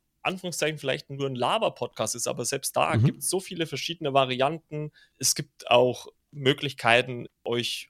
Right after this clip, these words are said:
Speaker 1: einfach kreativ frei auszutoben. Ihr könnt sie einfach mal probieren und ja, lasst einfach der Kreativität freien Lauf und tretet den Podfluencern bei. Mehr kann ich eigentlich nicht dazu sagen.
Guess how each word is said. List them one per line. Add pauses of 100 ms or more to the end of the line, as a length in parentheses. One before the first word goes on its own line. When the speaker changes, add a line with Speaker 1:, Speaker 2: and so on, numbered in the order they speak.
Speaker 1:
einfach
kreativ
frei
auszutoben.
Ihr
könnt
sie
einfach
mal
probieren (160)
und (120)
ja,
lasst
einfach
der
Kreativität
freien
Lauf (380)
und (220)
tretet
den
Podfluencern
bei.
Mehr
kann
ich
eigentlich
nicht
dazu
sagen.